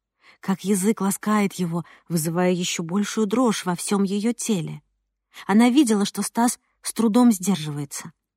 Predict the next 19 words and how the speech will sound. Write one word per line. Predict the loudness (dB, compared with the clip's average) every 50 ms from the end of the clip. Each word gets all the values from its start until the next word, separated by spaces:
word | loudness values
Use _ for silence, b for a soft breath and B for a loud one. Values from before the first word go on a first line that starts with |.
| _ _
с | -10 -4
трудом | 0 2 2 4 6 6 8 8 6
заставляет | 4 2 -2 -2 -2 0 0 0 0 -2 -2
свои | -2 -2 0 0 2
мощные | 2 0 0 -2 -2 -2 -2 -2
руки | -2 -2 -2 -4 -6 -8 -8 _ _ _ _ _ _ _ -12
двигаться | -6 -2 -2 -2 0 -2 -4 -4 -2 0 2
медленно, | 4 4 4 2 2 0 -4 -4 -6 -6 -6 -8 -8 B B B B B B 4
не | 4 4 4
сжимать | 4 2 2 4 4 4 4 2 2 0 -2
её | -4 -4 -4
со | -2 -2 -4
всей | -4 0 0 0 0
силой, | 0 0 0 0 2 4 4 4
на | 2 0 0
которую | -2 -2 -2 0 2 2 4
он | 4 2
был | 2 0 0
способен. | -2 -4 -4 -4 -4 -4 -4 -4 -4 -4 -4 -6 -8 -10